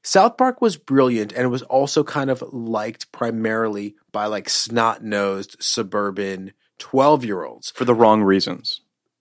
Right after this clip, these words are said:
Speaker 2: I
Speaker 1: For the
Speaker 2: think.
Speaker 1: wrong, well, maybe. Like, that's kind of hard to say. Like, South, the other thing that South Park has done, and, and weirdly, this falls into, like, the, the Matrix Fight Club hole for us,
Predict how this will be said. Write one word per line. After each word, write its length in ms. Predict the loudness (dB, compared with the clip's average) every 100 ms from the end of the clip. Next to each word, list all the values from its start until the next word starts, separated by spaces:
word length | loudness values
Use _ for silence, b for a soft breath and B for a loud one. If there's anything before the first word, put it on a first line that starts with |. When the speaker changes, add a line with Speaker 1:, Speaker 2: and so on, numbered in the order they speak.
| _
Speaker 2:
I 140 | 4 6
Speaker 1:
For 80 |
the 100 | 6
Speaker 2:
think. 100 | 6
Speaker 1:
wrong, 340 | 6 6 4 6
well, 320 | 6 6 0 _
maybe. 760 | -18 -12 2 4 4 2 -6 0
Like, 200 | 0 2
that's 180 | -2 -4
kind 260 | -4 -2
of 60 | -2
hard 340 | 0 0 0
to 80 | 0
say. 600 | 0 2 2 2 0 -4 B B B -2
Like, 220 | -2 0
South, 260 | -2 -2 2
the 140 | 2
other 200 | 4 0
thing 140 | -2 -4
that 40 |
South 260 | 0 0 2
Park 220 | -2 -2
has 140 | -6
done, 280 | -2 -2 0
and, 160 | -4 -2
and 180 | 0 4
weirdly, 240 | 4 2
this 160 | -2 0
falls 320 | 0 2 -2
into, 140 | -4
like, 140 | -4 -4
the, 280 | -6 -6 -6
the 80 | -4
Matrix 580 | 0 0 0 -2 -4 -6
Fight 260 | -4 -6
Club 260 | -4 -4 -2
hole 200 | -2 -2
for 220 | 0 -2
us, 320 | -2 -8 -12